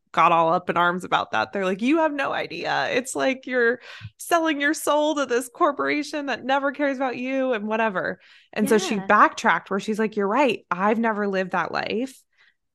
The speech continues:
Speaker 1: A lot of people don't live my life with a booming self-employed business," right? And they're
Speaker 2: Mm-hmm.
Speaker 1: challenging both of them. So
Speaker 2: Mm-hmm.
Speaker 1: anyways.
Speaker 2: Well,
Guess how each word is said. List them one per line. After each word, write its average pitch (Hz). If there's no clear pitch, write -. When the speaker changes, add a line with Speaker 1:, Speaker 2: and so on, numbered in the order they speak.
Speaker 1:
A 208
lot 190
of 208
people 214
don't 208
live 196
my 175
life 190
with 202
a 185
booming 180
self-employed 175
business," -
right? 190
And 220
they're 240
Speaker 2:
Mm-hmm. 196
Speaker 1:
challenging 240
both 254
of 254
them. -
So 196
Speaker 2:
Mm-hmm. 262
Speaker 1:
anyways. 160
Speaker 2:
Well, 240